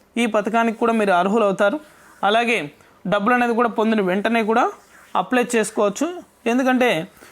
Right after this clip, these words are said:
ఆ, మనకి లింక్ అనేది కూడా ప్రొవైడ్ చేశారు. త్వరలోనే ఆన్లైన్లో డాక్యుమె-, డాక్యుమెంట్స్ అనేది కూడా సబ్మిట్ చేయమని అయితే తెలుపుతారు. ఆ తెలిపిన వెంటనే కూడా మన ఛానల్ ద్వారా అయితే ప్రతి రైతుకి కూడా తెలియజేస్తాం కాబట్టి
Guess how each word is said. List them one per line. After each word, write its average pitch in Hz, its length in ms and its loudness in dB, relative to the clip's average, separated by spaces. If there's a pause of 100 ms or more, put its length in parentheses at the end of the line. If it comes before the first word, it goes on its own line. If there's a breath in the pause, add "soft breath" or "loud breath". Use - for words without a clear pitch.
(260 loud breath)
ఆ, - 40 -2
మనకి 220 280 0
లింక్ 262 240 2
అనేది 277 200 2
కూడా 262 140 0
ప్రొవైడ్ 233 380 0
చేశారు. 208 460 0 (260 loud breath)
త్వరలోనే 262 420 2
ఆన్లైన్లో 240 460 2
డాక్యుమె-, 202 420 0
డాక్యుమెంట్స్ 220 460 2
అనేది 220 180 0
కూడా 240 260 0 (320 loud breath)
సబ్మిట్ 220 480 0
చేయమని 226 220 2
అయితే 214 180 0
తెలుపుతారు. 233 560 0 (340 loud breath)
ఆ - 20 -2
తెలిపిన 262 400 0
వెంటనే 240 340 0
కూడా 226 200 0
మన 208 200 0
ఛానల్ 226 320 0
ద్వారా 226 200 4
అయితే 214 360 0 (460 soft breath)
ప్రతి 196 260 0
రైతుకి 233 340 0
కూడా 226 220 2
తెలియజేస్తాం 214 640 0
కాబట్టి 208 460 0